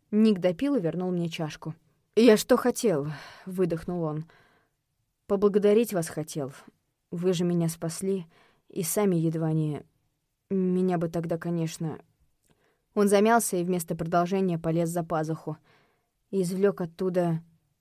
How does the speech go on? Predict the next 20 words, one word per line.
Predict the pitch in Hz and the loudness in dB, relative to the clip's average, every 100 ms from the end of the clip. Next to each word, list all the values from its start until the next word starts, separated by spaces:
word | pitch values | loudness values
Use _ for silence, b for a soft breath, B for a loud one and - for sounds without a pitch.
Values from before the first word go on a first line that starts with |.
| _ _ | _ _
шарф. | - - - 165 233 - - _ _ _ _ _ _ _ _ | -18 -10 -2 0 0 -4 -16 _ _ _ _ _ _ _ _
«Вот, | 196 202 185 - - _ _ _ _ _ - | 2 4 4 2 -8 _ _ _ _ _ 0
это | 180 165 | 0 2
моей | 170 156 160 170 165 | 0 2 2 2 0
сестры. | 175 165 - 160 151 - _ _ _ _ _ | -2 -8 -8 -6 -8 -12 _ _ _ _ _
Она... | 175 175 170 156 - _ _ _ _ _ _ _ _ _ _ _ _ - | -2 0 0 -4 -6 _ _ _ _ _ _ _ _ _ _ _ _ 2
умерла | 208 208 202 165 147 | 4 4 2 0 -2
она, | 147 147 - _ _ _ _ _ _ | -6 -8 -12 _ _ _ _ _ _
как | - 180 | -8 -8
Клык, | - 175 156 156 - _ _ _ _ | -6 -4 -4 -6 -18 _ _ _ _
да». | - 170 151 151 139 B _ _ _ _ _ _ _ _ _ _ | -8 -6 -6 -12 -16 B _ _ _ _ _ _ _ _ _ _
Шмыгнув | - - 269 269 240 226 - | -8 4 8 8 8 6 4
носом, | 285 285 254 | 4 4 4
мужчина | 220 214 269 254 | 4 4 4 4
протянул | - 208 240 240 247 | 4 0 2 4 6
мне | 226 214 | 6 4
смятый | - 233 233 | 4 2 4
комом | 208 233 226 214 | 0 2 4 4
коричневый | 202 208 214 - 233 226 | 4 4 4 2 2 2
шарф | 220 247 208 175 - | 2 4 4 2 -2